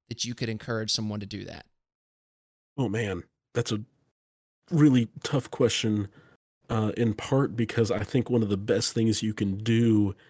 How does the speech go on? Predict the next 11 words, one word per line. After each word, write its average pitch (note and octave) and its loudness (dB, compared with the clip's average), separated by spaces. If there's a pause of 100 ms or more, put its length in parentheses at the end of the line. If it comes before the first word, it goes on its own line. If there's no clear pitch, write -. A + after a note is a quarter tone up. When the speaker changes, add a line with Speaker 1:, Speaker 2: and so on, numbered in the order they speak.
(340)
Speaker 2:
is G#2+ -2
just A2 -2
hold A#2 2
off A2 -2
on F#2+ -6
reigniting G2 0
that D#2+ -8
spark. - -6 (180)
Speaker 1:
Mm-hmm. A#2+ -4 (800)
Speaker 2:
Uh, F#2+ 0
because G2+ 0